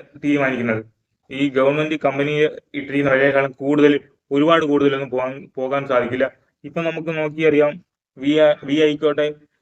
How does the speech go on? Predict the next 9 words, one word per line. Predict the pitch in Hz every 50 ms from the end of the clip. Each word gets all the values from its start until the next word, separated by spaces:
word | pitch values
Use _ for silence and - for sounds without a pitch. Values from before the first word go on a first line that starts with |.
| _
എയർടെൽ | 135 135 143 139 - 156 151
ആയിക്കോട്ടെ, | 143 139 135 139 131 139 135
ജിയോ | 117 120 131 135 131
ആയിക്കോട്ടെ, | 127 123 117 127 127 131 131 127 - _ _ _ _ _ -
മു-, | 143 151 147 _ _ -
മുന്നൂറ് | 147 147 151 160 170 175 180 180 170 160
രൂപയ്ക്ക് | 160 156 156 147 156 156 156 - _ _ _ _ -
താഴെയുള്ള | - 135 135 143 139 139 135 135
ഒരു | 131 127 131 139 143